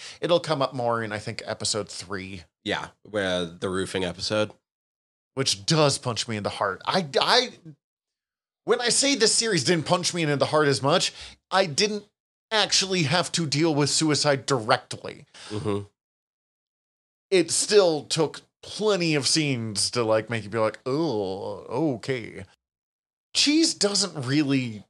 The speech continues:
Speaker 1: split from any of them because Cheese is just Cheese.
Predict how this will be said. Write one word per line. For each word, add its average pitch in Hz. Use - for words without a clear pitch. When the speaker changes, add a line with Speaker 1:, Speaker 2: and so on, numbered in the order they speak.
Speaker 1:
split 151
from 139
any 131
of 107
them 104
because 113
Cheese 139
is 135
just -
Cheese. 110